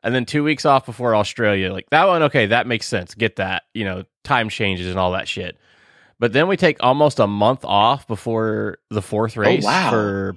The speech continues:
Speaker 1: Baku.
Speaker 2: Yeah. Okay, I'm seeing
Speaker 1: And
Speaker 2: this. Okay, I'm, I'm, like, I'm looking at the schedule now. Okay.
Speaker 1: Yeah, so,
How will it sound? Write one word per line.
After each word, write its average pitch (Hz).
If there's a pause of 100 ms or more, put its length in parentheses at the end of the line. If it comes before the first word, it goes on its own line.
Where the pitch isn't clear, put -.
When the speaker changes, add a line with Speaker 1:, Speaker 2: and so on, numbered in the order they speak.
Speaker 1:
Baku. 117 (120)
Speaker 2:
Yeah. 95 (120)
Okay, 104
I'm 127
seeing -
Speaker 1:
And 90
Speaker 2:
this. -
Okay, 120
I'm, 120
I'm, 147
like, 170
I'm 135
looking 170
at 107
the 113
schedule 107
now. 107
Okay. - (1080)
Speaker 1:
Yeah, 143
so, 151